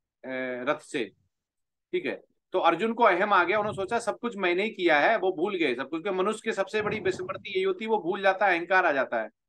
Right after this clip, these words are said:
भगवान ने बोला, "पहले तुम उतरो।" तो वो सोचते हैं कि पहले, ए, जो रथ को हाँक रहा है वो पहले उतरे, फिर वो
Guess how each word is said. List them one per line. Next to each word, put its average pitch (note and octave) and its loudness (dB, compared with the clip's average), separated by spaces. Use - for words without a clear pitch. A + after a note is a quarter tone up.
भगवान F3+ 4
ने G3+ -4
बोला, G#3 4
"पहले G3+ 2
तुम G#3 -4
उतरो।" E3 -4
तो F3 0
वो G#3+ 0
सोचते F#3+ 0
हैं G#3+ 0
कि A#3 -6
पहले, G#3 2
ए, F#3 -2
जो D#3+ 2
रथ E3 0
को G#3 -2
हाँक E3+ -2
रहा G3 4
है G3+ 4
वो G3+ 0
पहले F#3 -2
उतरे, G#3 -4
फिर G3+ -4
वो G3 -2